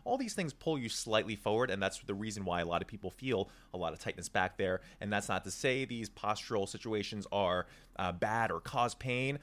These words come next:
but it does change the whole length ten-, tension relationship, um, with your whole muscular system. And so if we just bring you back to a slightly more neutral posture, it might help alleviate things, and you're all better for it.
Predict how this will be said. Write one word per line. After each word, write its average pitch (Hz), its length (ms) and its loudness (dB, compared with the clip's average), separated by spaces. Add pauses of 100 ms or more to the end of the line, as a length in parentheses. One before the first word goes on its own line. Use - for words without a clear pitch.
(220)
but 139 120 4
it 156 160 0
does 226 320 2
change 185 580 -2
the 143 80 2
whole 143 320 2
length 113 300 0
ten-, 127 280 -2
tension 120 320 -2
relationship, 101 560 0 (220)
um, 95 260 0
with 113 200 -2
your 107 80 2
whole 95 180 4
muscular 90 400 0
system. 82 420 0
And 87 120 -8
so 90 300 0 (180)
if 90 80 -8
we 123 80 -2
just 123 160 -4
bring 104 160 -2
you 104 80 0
back 92 220 2
to 95 120 -4
a 90 60 -2
slightly 101 280 0
more 90 180 -2
neutral 98 340 -2
posture, 160 500 0 (220)
it 104 100 2
might 98 300 2
help 101 180 -4
alleviate 131 500 -2
things, 123 380 0
and 90 420 -4
you're 90 240 0
all 85 140 2
better 80 240 -4
for 50 220 -8
it. - 80 -12